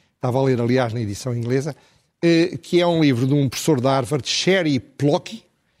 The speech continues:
que se chama A Porta da Europa, uma história da Ucrânia.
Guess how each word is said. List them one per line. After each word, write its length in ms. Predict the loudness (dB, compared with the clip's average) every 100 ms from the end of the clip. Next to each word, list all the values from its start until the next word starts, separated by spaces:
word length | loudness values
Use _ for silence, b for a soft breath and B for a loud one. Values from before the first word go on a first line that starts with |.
| _ _ -8
que 80 |
se 60 | -2
chama 240 | 0 0 0
A 160 | 0
Porta 680 | -2 -4 2 2 2 0 0
da 120 | 2
Europa, 760 | 2 4 4 2 2 -4 -6 -6
uma 220 | -6 -4
história 520 | -4 -4 0 0 2 0
da 160 | 0
Ucrânia. 460 | 0 -2 -6 -6